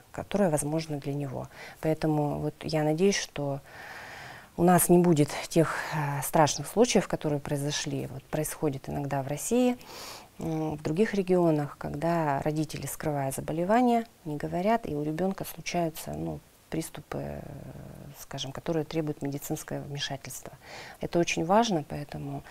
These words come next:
а образовательное учреждение не имеет права отказывать, а,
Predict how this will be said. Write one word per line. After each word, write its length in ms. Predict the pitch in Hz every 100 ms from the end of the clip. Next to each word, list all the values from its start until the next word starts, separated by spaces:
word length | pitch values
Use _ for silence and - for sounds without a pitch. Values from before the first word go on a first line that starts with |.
| - -
а 100 | 151
образовательное 640 | 156 165 175 240 233 185
учреждение 680 | 170 170 160 151 151 143 143
не 220 | 156 165
имеет 260 | 165 160 156
права 280 | 202 214
отказывать, 840 | - 185 - 147 135 151 185 226 - - - - - - - _ - - - -
а, 380 | 160 156 151